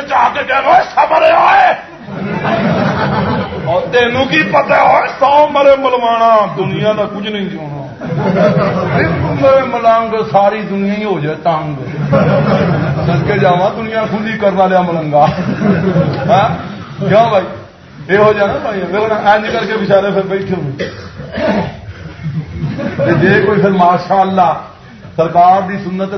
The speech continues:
پاک دے مطابق جن نے جناب ہے رکھی ہوئی انہوں نے تے او کولوں دی لنگے نہ تے پھر پتہ پھر کیوں؟ ہم تیرے ہیں، جہنم کے جی اور بتھیرے ہیں۔ سب کے جاوا جنت دے ٹھیکے دار۔ ہاں؟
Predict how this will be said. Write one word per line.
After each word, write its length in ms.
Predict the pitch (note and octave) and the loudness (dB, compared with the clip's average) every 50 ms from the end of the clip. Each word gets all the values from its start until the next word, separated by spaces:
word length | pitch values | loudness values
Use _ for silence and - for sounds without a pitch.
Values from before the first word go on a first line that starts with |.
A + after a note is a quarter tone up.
| G3 | -4
پاک 220 | F3 F3+ F3+ F#3 F3+ | 0 2 2 2 2
دے 60 | F#3+ | -2
مطابق 480 | F#3+ F3+ D3+ F3+ E3+ F3 F3 F3+ F3 F3 | -6 -4 -2 -2 -2 -2 -2 -4 -6 -6
جن 120 | F#3 F#3 | -6 -6
نے 120 | F#3 F3+ | -6 -6
جناب 340 | F3 E3+ E3+ E3+ E3+ E3+ E3+ | -6 -2 -2 0 0 0 -2
ہے 60 | F3 | -2
رکھی 280 | F3 D#3+ D#3 - - D3+ | -4 -4 -6 -6 -8 -8
ہوئی 120 | E3 E3+ | -8 -8
انہوں 100 | D#3+ D#3 | -8 -8
نے 60 | D#3 D#3+ D#3+ | -10 -12 -10
تے 60 | F3 | -10
او 240 | E3+ E3 F3 E3 E3+ | -10 -8 -6 -6 -6
کولوں 400 | - - C3+ D3 D#3 D#3 D#3+ E3 | -6 -8 -12 -12 -10 -10 -8 -6
دی 100 | E3+ F3 E3 | -6 -4 -4
لنگے 200 | E3 E3+ E3+ E3 | -4 -4 -4 -4
نہ 80 | E3 E3 E3 | -4 -6 -6
تے 40 | D#3+ C3 | -6 -8
پھر 80 | D3 - - - - - - - - | -8 -10 -10 -16 -18 -20 -20 -12 -8
پتہ 160 | D3+ E3 F#3+ F#3 F3 | -4 -2 0 0 0
پھر 80 | F#3 | 0
کیوں؟ 160 | F3 E3+ E3+ D#3+ C#3+ C#3 - - - - - - - - - - - - - - - - - - - - - - - - - - - D3 B3 B3 C4 - - - - - - - - - - - - D3+ F#3 A3 A#3+ B3+ C#4 C#4 C#4 C#4 C#4+ C#4+ D4 D4 D4 D4 D4 C#4+ C#4+ C#4+ C#4+ D4 C#4+ C#4 - - - - - - - - F3+ F3+ D3+ C3 D3 F3 E3+ | 0 0 -2 -2 -4 -8 -10 -14 -18 -20 -20 -20 -20 -20 -20 -20 -20 -20 -20 -20 -20 -20 -20 -20 -12 -12 -10 -8 -8 -8 -6 -4 -2 -2 0 0 -2 -4 -4 -6 -6 -6 -6 -6 -6 -8 -8 -8 -4 -2 -2 0 0 0 -2 -2 -2 -2 -2 -2 -2 -2 -2 -2 -2 -2 -2 0 0 -2 0 0 -2 -2 -2 -6 -8 -12 -12 -6 -2 -2 -2 0 0 0 2
ہم 280 | E3+ G3 G#3 A3 G#3+ G#3+ | 2 2 2 -2 -4 -2
تیرے 380 | A3 A3 A#3 A#3+ A#3+ B3 B3 | -2 -2 -2 -2 0 0 0
ہیں، 340 | B3 A#3+ A#3+ A#3 A3 G#3 G3 | 0 2 2 2 2 0 0
جہنم 400 | A3+ A3 F#3+ F3 F#3+ G3+ G#3 - - | -2 -4 -2 -2 -4 -4 -4 -6 -8
کے 60 | - | -8
جی 180 | - D4+ D#4+ E4 C4+ | -6 -4 -4 -2 -2
اور 200 | A#3+ B3+ C#4 C#4 | -2 -2 -2 -2
بتھیرے 600 | - E4 - F3 F#3+ - - A3+ A3 G#3+ G3+ G3 | -4 -8 -4 -4 -4 -2 -2 -2 0 2 2 2
ہیں۔ 180 | F3 D3 - F#3+ F#3+ - - - F#3+ F#3+ - F#3 F3+ D#3 D3+ - D#3 E3 D3 C3 - E3+ | 2 2 2 2 2 4 4 2 2 2 2 2 2 2 2 2 0 0 0 -2 -2 0
سب 220 | F3 G3+ G3+ G3+ G3+ | 0 0 0 2 2
کے 160 | A3 G#3+ G#3+ | 2 2 4
جاوا 260 | G#3 G#3 G#3 G#3 G#3+ | 4 4 4 4 2
جنت 360 | - F#3 G#3 G3+ G3 G3 F3+ | 2 0 -4 -4 -4 -4 0
دے 120 | F3+ F#3+ F#3 - | 0 0 0 0
ٹھیکے 280 | - F#3 F3+ F#3+ G#3 G#3 F#3+ | -2 -4 -2 0 -2 0 2
دار۔ 180 | E3+ E3 D#3 C#3+ - - - - - - - - - - | 2 2 2 2 0 0 -2 -4 -6 -6 -8 -8 -4 0
ہاں؟ 240 | D3+ F3+ G3 G3 G#3+ | 2 2 4 2 0